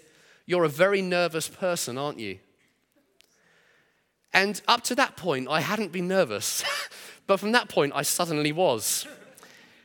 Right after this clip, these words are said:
As Stuart, every time I was around him, took the opportunity to use the little bit of power that he'd been given over me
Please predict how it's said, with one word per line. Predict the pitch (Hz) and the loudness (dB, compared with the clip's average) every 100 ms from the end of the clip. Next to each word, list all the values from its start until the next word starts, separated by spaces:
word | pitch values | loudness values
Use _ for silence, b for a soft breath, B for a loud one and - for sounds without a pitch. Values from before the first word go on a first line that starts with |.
| B | B
As | 196 | -6
Stuart, | - - 269 254 175 | -6 -4 0 0 0
every | 190 226 247 | -2 -4 -6
time | 233 214 208 | -2 -2 0
I | 196 | -2
was | 185 | -2
around | 180 202 220 214 | -2 0 -2 -4
him, | 147 | -6
took | 131 208 170 | -4 -4 -4
the | 190 | -4
opportunity | 196 185 - 240 233 196 170 | -4 -4 -4 -4 -4 -4 -6
to | 156 160 | -6 -6
use | 165 233 247 - | -4 -2 -2 -4
the | |
little | 185 202 | -2 0
bit | 220 208 | 0 -4
of | 160 | -6
power | - 190 185 135 | -12 -4 0 0
that | 131 - | -2 -10
he'd | 151 147 | -10 -8
been | 147 143 | -6 -2
given | 180 151 | -2 -2
over | 127 143 139 | -4 -6 -6
me | 143 151 113 113 | -4 -4 -4 -6